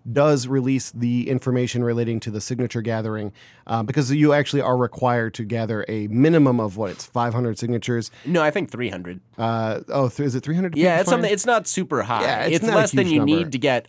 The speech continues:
Speaker 2: onto the ballot. Like, you just
Speaker 1: Yeah.
Speaker 2: have to have those signatures, and then you can, uh, pay the rest of the way if you want.
Speaker 1: Yeah, so anyway, the, the, the deadline was this past Tuesday for filing all of those signatures away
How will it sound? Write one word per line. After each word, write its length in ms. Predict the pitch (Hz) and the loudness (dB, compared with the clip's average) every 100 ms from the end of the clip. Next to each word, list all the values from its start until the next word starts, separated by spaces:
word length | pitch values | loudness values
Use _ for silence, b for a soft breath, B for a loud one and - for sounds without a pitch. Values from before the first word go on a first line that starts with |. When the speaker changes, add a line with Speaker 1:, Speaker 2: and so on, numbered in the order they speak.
| - | -6
Speaker 2:
onto 300 | 123 151 190 | 0 0 0
the 80 | 196 | 0
ballot. 360 | 208 214 220 160 | 2 2 2 2
Like, 140 | 139 | 2
you 60 | 131 | 2
just 160 | 110 | 2
Speaker 1:
Yeah. 40 | 147 | 0
Speaker 2:
have 100 | 135 | 0
to 80 | |
have 180 | 123 131 | -2 -2
those 180 | 127 123 | -2 -2
signatures, 480 | 123 123 120 113 104 | -4 -4 -4 -6 -4
and 140 | 127 | -2
then 280 | 135 123 120 B B B | 0 0 -4 B B B
you 180 | 127 143 | -6 -4
can, 300 | 143 131 120 - | -2 -2 -2 -2
uh, 320 | 135 123 104 - | 0 0 0 -2
pay 320 | 180 180 139 | -2 0 0
the 120 | 113 | 0
rest 220 | 127 117 | -2 -4
of 60 | 90 | -6
the 40 | |
way 220 | 98 98 90 | -6 -6 -6
if 100 | - | -8
you 80 | |
want. 220 | 95 82 135 | -10 -2 2
Speaker 1:
Yeah, 300 | 139 127 107 | 4 4 0
so 380 | - 156 151 - | 4 4 4 2
anyway, 360 | 170 170 135 107 | 0 4 4 2
the, 220 | 113 135 | 2 2
the, 380 | 135 139 139 135 | 4 4 6 4
the 160 | 131 135 | 2 2
deadline 420 | 185 233 196 160 | 2 2 2 4
was 200 | 143 110 | 4 2
this 160 | 135 - | -2 -2
past 440 | - 151 147 - - | -2 -2 -2 -6 -14
Tuesday 640 | - 156 147 117 117 104 101 | -4 2 2 2 0 0 -2
for 460 | - 117 110 110 - | -2 0 2 -2 -4
filing 480 | - 131 131 127 | 0 2 2 0
all 200 | - 120 | 0 0
of 80 | 117 | 0
those 160 | 117 110 | -2 -2
signatures 400 | 117 120 104 113 | -4 -4 -4 -6
away 400 | 113 110 110 | -4 -2 -4